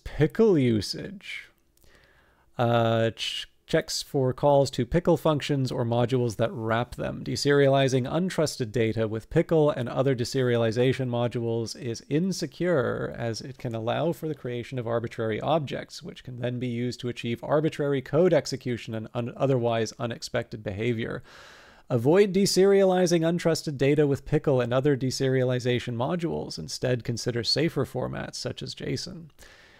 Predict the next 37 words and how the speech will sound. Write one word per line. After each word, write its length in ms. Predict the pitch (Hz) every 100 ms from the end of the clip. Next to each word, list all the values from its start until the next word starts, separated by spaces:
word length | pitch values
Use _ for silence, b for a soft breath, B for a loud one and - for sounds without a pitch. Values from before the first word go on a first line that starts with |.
| b b
If 280 | 175 240 -
you 140 | 202 180
must 260 | 165 -
dis-, 220 | 151 139
deserialize 920 | 147 156 135 127 139 123 117 113 110
untrusted 440 | 135 110 120 - 107
data 280 | 117 117 113
with 180 | 113
pickle, 320 | - 143 147 131
consider 420 | 123 - 143 127
signing 460 | - 147 175 185 147
the 60 | 113
data 320 | 120 117 113
with 140 | 113
a 100 | 127
secret 520 | 110 - 190 185 135 -
key 440 | 196 185 107 -
and 160 | - 107
verifying 840 | 95 123 127 - 127 120 120 117
the 120 | 110
signature 560 | 101 135 131 131 - 123
before 360 | 113 - 120
deserializing 920 | 113 113 - 120 120 117 117 117 113 107
the 60 |
payload. 580 | 110 117 127 117 - -
This 240 | 165 139 -
will 80 |
prevent 360 | - 117 117 110
an 80 | 113
attacker 520 | 110 - 139 139 147
from 180 | 127 120
injecting 420 | 110 127 - 120
arbitrary 580 | 135 175 170 - 147 135
objects 640 | 131 170 135 - - -
into 360 | - 113 107 110
serialized 920 | - 120 117 117 113 113 113 110 -
data. 500 | 117 120 110 - -